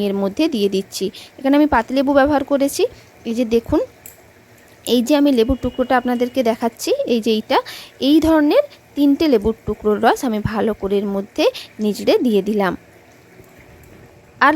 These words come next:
লেবুর রসটা দেওয়ার সাথে সাথেই গ্যাসের ফ্লেমটা অফ করে দিচ্ছি। আপনারা পারলে এটা অফ করেও,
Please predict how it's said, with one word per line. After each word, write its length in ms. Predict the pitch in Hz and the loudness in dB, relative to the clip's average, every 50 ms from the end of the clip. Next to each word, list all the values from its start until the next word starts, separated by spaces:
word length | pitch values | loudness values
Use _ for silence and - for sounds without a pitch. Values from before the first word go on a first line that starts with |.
| 302 269 | 4 2
লেবুর 200 | 233 233 277 285 | 0 2 2 0
রসটা 200 | 311 302 - 330 302 262 | 0 0 0 0 0 2
দেওয়ার 200 | 262 269 277 285 - | 2 2 2 0 -2
সাথে 200 | 277 233 214 220 - | -6 -6 -6 -6 -6
সাথেই 220 | 262 233 277 302 320 | -6 -4 -2 -2 0
গ্যাসের 260 | 302 - - 240 220 - | 0 -2 -2 -6 -8 -6
ফ্লেমটা 260 | 269 240 214 220 247 247 220 | -4 -4 -2 0 0 0 -2
অফ 60 | - - | -2 -2
করে 160 | - 214 240 226 220 | -2 -2 -2 0 -2
দিচ্ছি। 280 | 220 214 - - - 381 - - - - - - - | -4 -6 -6 -6 -6 -6 -6 -8 -12 -20 -14 -8 -8
আপনারা 300 | - - 233 220 214 220 220 - | -6 -4 -2 -2 0 -2 -2 -2
পারলে 300 | 214 202 202 208 202 262 415 508 - - - - _ _ _ - | -2 -2 0 0 0 0 0 0 -4 -10 -20 -20 _ _ _ -8
এটা 160 | - 262 302 294 269 233 | -2 2 4 4 6 4
অফ 100 | 240 247 - - - - | 4 2 -4 -10 -6 -2
করেও, 200 | 269 240 269 | 0 0 2